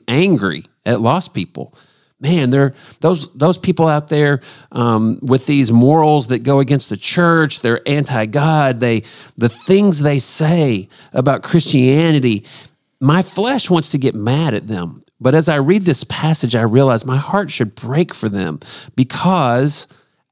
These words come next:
outside of God's free gift of grace, that's me. If I was still following the course of the world, if I was still giving in to the, the cravings of the flesh and following its desires and thoughts, I would be saying and doing the same things they are. And so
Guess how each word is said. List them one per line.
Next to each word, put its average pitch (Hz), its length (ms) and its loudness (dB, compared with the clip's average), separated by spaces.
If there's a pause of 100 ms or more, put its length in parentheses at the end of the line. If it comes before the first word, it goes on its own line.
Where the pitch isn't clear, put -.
outside 185 640 -2
of 127 180 0
God's 156 380 0
free 185 400 0
gift 175 280 -2
of 117 120 0
grace, 156 600 0 (280)
that's 185 380 -2
me. 208 500 2 (720)
If 156 160 -2
I 208 220 0
was 233 140 2
still 147 200 0
following 127 420 0
the 113 80 0
course 120 360 0
of 104 100 0
the 107 80 0
world, 104 420 -2
if 127 140 -4
I 202 260 0
was 196 160 -2
still 139 220 0
giving 135 320 2
in 123 140 4
to 131 120 -2
the, 107 180 -2 (300)
the 131 120 0
cravings 131 500 2
of 110 80 0
the 110 60 2
flesh 110 440 -2
and 110 100 0
following 127 380 2
its 117 160 -2
desires 110 420 -2
and 104 140 -8
thoughts, - 380 -2 (440)
I 147 200 0
would 185 100 4
be 147 140 2
saying 151 420 0
and 131 100 2
doing 131 280 4
the 107 100 -2
same 147 460 0
things 131 420 0
they 120 240 0
are. 101 320 0
And 107 140 -4
so 123 320 0